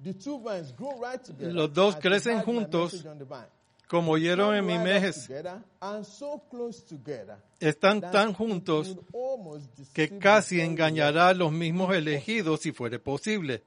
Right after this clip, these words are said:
Speaker 1: In the last days,
Speaker 2: En
Speaker 1: when
Speaker 2: los
Speaker 1: it comes
Speaker 2: últimos
Speaker 1: to the
Speaker 2: días,
Speaker 1: end,
Speaker 2: luego llega al
Speaker 1: it
Speaker 2: final.
Speaker 1: puts forth a grain, just like a wheat,
Speaker 2: Echa un grano, así
Speaker 1: but
Speaker 2: como el
Speaker 1: it
Speaker 2: trigo,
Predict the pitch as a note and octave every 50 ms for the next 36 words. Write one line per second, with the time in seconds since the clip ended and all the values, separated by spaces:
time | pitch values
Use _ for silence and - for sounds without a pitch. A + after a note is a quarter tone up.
0 | _ _ F3+ F3 F3 E3+ E3+ D3+ E3+ E3+ E3 E3 F#3 G#3+ G3+ G3+ G#3 - - D#3+
1 | D#3 F#3 E3+ D3 A#2+ - - - - - E3 E3 F3 E3+ D#3+ D3+ G3+ G3+ G#3 F3+
2 | E3+ G#3+ G3+ G3 F#3+ F3+ F3 D#3+ G3 A3 G3+ E3+ C#3 A#2 - - _ _ _ _
3 | - C#3+ C#3+ D#3 D3+ F#3 G3 F3 C#3 C3 B2+ B2 C3+ C#3 C#3+ - - E3+ D#3+ G#3
4 | G#3+ F3 C3+ A#2+ - _ _ - A3 A3 A3 G#3+ - _ _ _ - E3 D#3 C#3
5 | A#2+ G#2+ - E3 F3 D3 G#2+ F2+ _ _ _ _ _ _ _ _ _ - C#3 G#3
6 | A3+ A#3+ A3+ - - E3 D#3+ D3 - - D3 C#3 C#3+ F#3 A3+ E3+ F3+ F3+ - G3+
7 | G#3 G3+ G3 G3 E3 G#3 A3 A3 G3+ F3 D3 C3 - - D#3+ D#3 F3+ F3 E3+ E3+
8 | E3+ E3+ E3 - G#3+ A#3+ A#3+ F#3+ D3+ B2+ A#2 G#2+